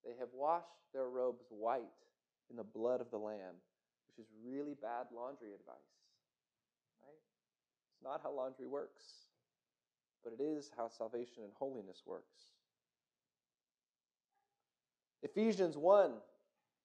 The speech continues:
does a similar thing. It gives us a picture of life, not from the middle where we're living it, and not from the beginning where we're starting it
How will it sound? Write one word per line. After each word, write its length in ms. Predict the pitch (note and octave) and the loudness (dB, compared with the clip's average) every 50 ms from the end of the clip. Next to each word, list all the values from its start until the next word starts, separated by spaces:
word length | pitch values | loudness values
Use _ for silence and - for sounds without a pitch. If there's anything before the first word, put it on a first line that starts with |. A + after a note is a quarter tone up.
| _ _ _ _ _ _ _ - | _ _ _ _ _ _ _ 4
does 240 | D#3+ E3+ F#3+ F#3 | 8 8 8 8
a 60 | F3+ D#3 | 6 0
similar 400 | - - G3 G3 F3+ F3 E3 D#3 | 0 0 2 2 4 4 4 2
thing. 340 | - - G3+ A3 F3 A2+ - - - _ _ _ _ _ _ _ _ _ _ _ _ _ _ _ _ _ _ _ _ _ _ _ _ _ _ _ _ _ _ _ _ _ _ _ _ _ _ - | 2 0 0 0 0 -2 -4 -12 -20 _ _ _ _ _ _ _ _ _ _ _ _ _ _ _ _ _ _ _ _ _ _ _ _ _ _ _ _ _ _ _ _ _ _ _ _ _ _ 4
It 260 | F3+ G3 - - - | 4 4 4 2 4
gives 260 | G3 A#3 B3+ B3 A#3 | 4 4 4 6 6
us 180 | A3+ G#3 - - | 6 6 6 0
a 60 | D3 - | -6 -10
picture 720 | - - - A3 G#3+ - - - - G2+ F#2+ A2 C3+ E3+ F#3+ - _ _ _ _ _ _ _ _ _ - | -8 -2 -2 -2 -2 -2 -10 -8 -6 -6 -6 -6 -8 -12 -16 -20 _ _ _ _ _ _ _ _ _ -6
of 140 | C#3 C#3+ C#3+ | -6 -4 2
life, 320 | D#3 F3 E3 A2+ F#2+ F#2 - - - - _ _ _ _ _ _ _ _ _ _ _ _ _ _ _ _ _ _ _ _ _ _ _ _ _ _ _ _ - | 4 6 6 6 4 0 -8 -16 -20 -20 _ _ _ _ _ _ _ _ _ _ _ _ _ _ _ _ _ _ _ _ _ _ _ _ _ _ _ _ 2
not 300 | D3+ F#3 A3+ A3+ - - | 4 4 4 4 2 2
from 320 | A3+ A3 G#3 G#3 G3 F#3+ F3 E3 D3+ D3+ | 6 8 8 8 6 0 -8 -8 2 2
the 80 | D#3+ | 2
middle 600 | D#3 D#3 D#3+ F3 F3+ D#3 A2+ A2 C3+ F#3 A3 - - - - | 2 6 6 8 10 10 10 10 8 8 6 0 -10 -18 -4
where 140 | - C#3 C#3 | 2 2 4
we're 140 | C3+ C#3 C3 | 4 4 2
living 380 | B2+ C3 D3+ D#3 C3+ G#2+ G#2 F#2+ | 4 4 4 4 4 -2 -6 -6
it, 200 | G2 C3 E3+ - _ _ _ _ _ _ _ _ _ _ _ _ _ _ _ _ _ _ | -8 -8 -10 -12 _ _ _ _ _ _ _ _ _ _ _ _ _ _ _ _ _ _
and 100 | - D#3 | 0 4
not 240 | F3+ F#3+ G#3+ A3 - | 6 8 6 8 6
from 160 | A3+ G#3+ G3+ | 4 4 4
the 60 | F3+ E3 | 2 2
beginning 680 | D#3 D3 C#3 C3+ F3 G3+ F#3 C3+ A#2+ B2+ D#3 G3 G#3 - _ _ _ _ _ _ | 0 -2 2 4 6 6 6 6 2 2 -2 -6 -10 -14 _ _ _ _ _ _
where 180 | - D3+ D3+ D3+ | 4 6 8 8
we're 100 | D3 C#3 | 8 4
starting 540 | C#3 - - - F3 F#3+ G3+ E3 B2+ G#2 G2 | 0 -2 6 10 10 10 10 8 6 2 0
it 220 | F#2+ C3 F#3+ G3+ | -2 -2 -4 -6